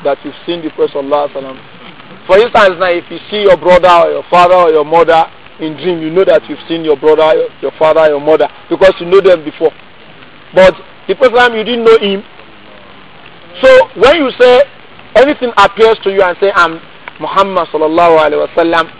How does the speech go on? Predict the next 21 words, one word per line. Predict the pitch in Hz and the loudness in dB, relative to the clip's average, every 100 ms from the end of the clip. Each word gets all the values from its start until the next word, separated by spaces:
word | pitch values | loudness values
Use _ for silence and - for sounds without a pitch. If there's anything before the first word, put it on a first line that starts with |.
| - - - | -20 -20 -6
how | - 254 | 0 2
would | 240 185 | 0 -4
you | 220 | -6
know | 208 208 170 - - - - - - | 2 2 2 -6 -20 -20 -20 -20 -8
that | 151 151 - | -2 -2 -4
it | 147 | -14
is | 143 | -14
Muhammad? | 147 143 160 156 135 - - - - - - - - - - - - - - - | -12 -6 -6 -6 -14 -16 -20 -20 -20 -20 -20 -20 -20 -20 -20 -20 -20 -20 -20 -2
What | 226 302 262 - - - | 0 0 -4 -12 -20 -14
the | 180 196 196 - | -8 -6 -8 -2
Prophet | 262 226 | 0 2
sallallahu | 220 226 220 | 2 4 4
alaihi | |
wasallam | 220 220 202 | 2 -2 0
said | 208 196 | -2 -2
is | 180 147 | -8 -2
that | 175 - - | -2 -2 -4
shaitan | 202 202 254 262 269 | -4 0 0 0 0
will | 208 | -6
not | 180 214 - - | -2 -2 -2 -2
come | 202 220 220 220 214 | 2 4 4 2 -4